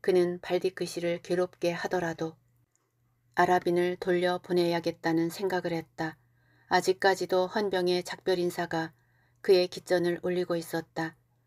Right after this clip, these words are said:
그는 웬일인지 공허하고 무기력한 느낌이 들었다. 그때 학교 저편에서 아라빈의 기침소리가 들려왔다.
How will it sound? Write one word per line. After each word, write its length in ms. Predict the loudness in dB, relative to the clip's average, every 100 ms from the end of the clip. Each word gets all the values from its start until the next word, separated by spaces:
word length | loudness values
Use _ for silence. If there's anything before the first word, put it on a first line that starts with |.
| _ _ _
그는 280 | 2 2 4
웬일인지 680 | 0 0 0 0 0 -2 -4
공허하고 760 | -2 2 2 0 0 0 0 -2
무기력한 640 | 0 2 2 0 -2 -2 -2
느낌이 380 | -4 -2 -4
들었다. 520 | -4 -8 -8 -8 -8 -10 _ _ _ _
그때 440 | -8 -6 0 0 -2 _ _ _ _
학교 360 | -6 -4 0 -2
저편에서 800 | 0 -2 0 0 0 -2 -4 -6 _ _ _ 0
아라빈의 540 | 2 2 2 2 0
기침소리가 880 | -4 -8 -4 -2 -2 -2 -2 -4 -6 -4
들려왔다. 720 | -2 0 -2 -6 -10 -10